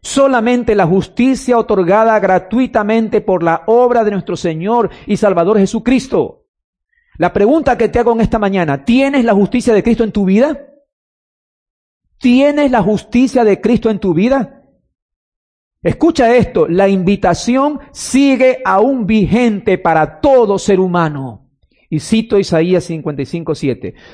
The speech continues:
"Deja el impío su camino y el hombre perverso sus pensamientos". ¿Y qué dice? "Y vuélvase a Jehová, el cual tendrá de él misericordia, y al Dios nuestro, el cual será amplio en perdonar".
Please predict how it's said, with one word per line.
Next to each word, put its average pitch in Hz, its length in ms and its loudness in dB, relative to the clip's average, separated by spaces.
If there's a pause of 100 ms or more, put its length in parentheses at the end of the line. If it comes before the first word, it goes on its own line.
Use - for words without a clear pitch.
"Deja 240 420 2
el 226 100 0
impío 214 400 -2
su 220 160 -6
camino 185 500 -4 (220)
y 175 160 0
el 190 240 2
hombre 262 460 0
perverso 208 680 0
sus 214 180 -2
pensamientos". 196 760 -2
¿Y 202 100 -2
qué 240 140 0
dice? 190 400 2 (220)
"Y 220 180 2
vuélvase 262 800 2
a 190 80 0
Jehová, 208 800 0 (240)
el 170 320 0
cual 269 420 -2
tendrá 247 540 -2
de 214 200 4
él 226 140 0
misericordia, 202 1080 -2 (200)
y 160 160 0
al 143 160 2
Dios 202 260 0
nuestro, 196 460 -2
el 135 140 -6
cual 185 180 0
será 165 380 -2
amplio 165 460 -2
en 143 140 -6
perdonar". 131 760 -4